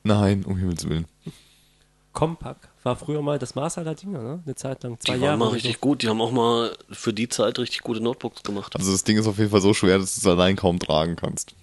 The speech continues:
Speaker 3: Hm,
Speaker 1: So
Speaker 3: kommt mir
Speaker 1: neun-,
Speaker 3: bekannt vor.
Speaker 1: neunzehn Zoll Format. Ja.
Speaker 3: Nee, ich hab so einen, so einen überdimensionierten, also wie so einen aufgeblasenen, äh,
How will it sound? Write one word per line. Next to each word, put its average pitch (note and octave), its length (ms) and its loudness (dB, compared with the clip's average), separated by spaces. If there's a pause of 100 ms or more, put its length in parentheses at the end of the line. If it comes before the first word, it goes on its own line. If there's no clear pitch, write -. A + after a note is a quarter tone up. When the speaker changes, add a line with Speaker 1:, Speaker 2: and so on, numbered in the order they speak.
(400)
Speaker 3:
Hm, G#2+ 100 -4
Speaker 1:
So F#2 140 2
Speaker 3:
kommt D#2+ 200 0
mir F#2+ 60 0
Speaker 1:
neun-, F2+ 120 2
Speaker 3:
bekannt F2+ 200 2
vor. G2 100 2
Speaker 1:
neunzehn F#2 240 2
Zoll F2 180 2
Format. E2+ 400 0 (1040)
Ja. - 120 -2 (360)
Speaker 3:
Nee, A#2+ 120 -6
ich - 140 -2
hab B2+ 120 -2
so C3+ 140 6
einen, B2+ 160 4
so A#2+ 100 2
einen A#2+ 260 0 (120)
überdimensionierten, C3 1040 4
also A2+ 180 0
wie A#2+ 60 0
so B2 100 0
einen G#2+ 80 -2
aufgeblasenen, A#2+ 1040 0 (920)
äh, G#2+ 640 2